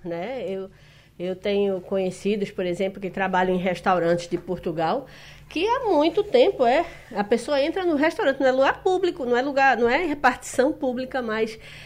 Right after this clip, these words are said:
só entra se comprovar que está com o esquema vacinal completo.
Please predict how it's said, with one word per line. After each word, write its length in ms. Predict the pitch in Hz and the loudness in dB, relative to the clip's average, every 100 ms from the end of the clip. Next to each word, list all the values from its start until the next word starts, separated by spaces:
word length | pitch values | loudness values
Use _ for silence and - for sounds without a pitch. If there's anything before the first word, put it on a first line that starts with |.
| - - | -20 -10
só 300 | - 320 359 | 4 8 8
entra 340 | 302 320 349 | 6 2 -2
se 140 | 339 339 | -6 -6
comprovar 720 | 311 320 339 294 214 202 233 | -4 -4 0 0 2 0 0
que 100 | 285 | -4
está 300 | - 233 240 | -4 -2 -2
com 100 | 269 | -4
o 40 | |
esquema 360 | 262 - 226 226 | -8 -4 -2 0
vacinal 480 | 226 226 233 190 190 | 0 0 0 0 0
completo. 680 | 233 254 - 170 147 - | -2 -6 -4 -4 -4 -10